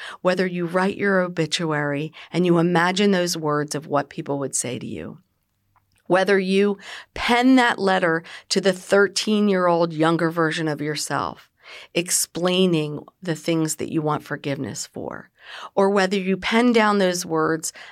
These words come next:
and of those experiences that happened to you during covid. Whatever it is that you choose, just take an action and have faith and trust that that is the beginning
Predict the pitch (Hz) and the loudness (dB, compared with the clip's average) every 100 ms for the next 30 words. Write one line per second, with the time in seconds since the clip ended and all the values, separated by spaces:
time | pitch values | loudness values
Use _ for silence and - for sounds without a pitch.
0 | - 170 175 - 160 - 160 160 - - | -6 -2 -2 -2 -4 0 0 0 -4 -4
1 | - 185 185 185 180 175 175 - - - | -2 0 2 2 0 -4 -4 -4 -2 -2
2 | 156 160 156 143 135 147 139 127 131 - | -2 -4 -6 -4 -6 -6 -6 -4 -6 -10
3 | 117 - - - _ _ _ _ _ _ | -12 -10 -12 -14 _ _ _ _ _ _
4 | - - - 202 196 247 277 285 240 208 | -20 -20 -6 0 2 2 2 2 2 2
5 | 190 - 160 160 151 - 156 135 131 - | 0 -4 -4 -4 -4 -4 -4 -4 -4 -6
6 | _ _ _ - - 240 226 - - 202 | _ _ _ -6 -4 -2 -2 -4 -2 -2
7 | 185 156 147 147 - - 127 139 _ - | -2 -4 -2 -4 -6 -8 -10 -14 _ -20
8 | - 160 156 160 160 - - 175 175 180 | -10 -6 -4 -2 -4 -6 -2 -2 -2 -10
9 | - - _ - 175 - - 151 131 - | -20 -20 _ -8 -6 -4 -2 -2 -2 -8
10 | - - _ _ _ - - - 165 160 | -10 -16 _ _ _ -20 -20 -6 -6 -6
11 | - 196 185 - - 165 160 - 156 - | -2 0 0 -2 -8 -8 -6 -6 -6 -6
12 | 180 - 180 180 - - | -8 -4 -4 -2 -4 -6